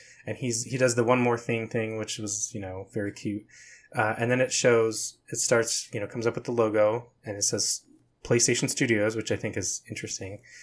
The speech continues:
Um, and then it shows Sam from Death Stranding, and I'm like, "Oh, okay, well, uh, maybe it's a sequel." Uh, but then it starts going through all of these Metal Gear Solid references.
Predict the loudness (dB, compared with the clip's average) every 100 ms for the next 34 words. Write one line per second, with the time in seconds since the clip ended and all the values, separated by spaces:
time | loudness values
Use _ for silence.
0 | -20 -20 _ 0 2 0 -2 -8 _ _
1 | -20 _ 4 6 6 6 6 4 4 6
2 | 4 0 -6 -10 -6 2 2 2 0 -6
3 | -10 -16 _ _ _ _ _ _ _ _
4 | _ 2 2 4 2 2 2 -4 -8 -6
5 | -8 -6 -2 -2 -2 -10 -12 -8 -6 -4
6 | -4 -4 -8 -8 -6 -6 -10 -8 -6 -4
7 | -2 -4 -4 -8 -10 -16 -20 -20 -20 0
8 | 2 2 2 0 2 4 4 2 -2 -8
9 | _ _ -4 0 2 2 2 0 -2 0
10 | 0 4 4 4 2 -2 -4 -4 -6 -2
11 | 0 0 -2 0 0 0 2 4 4 0
12 | -2 -4 -4 -4 -6 -6 -14 -6 -6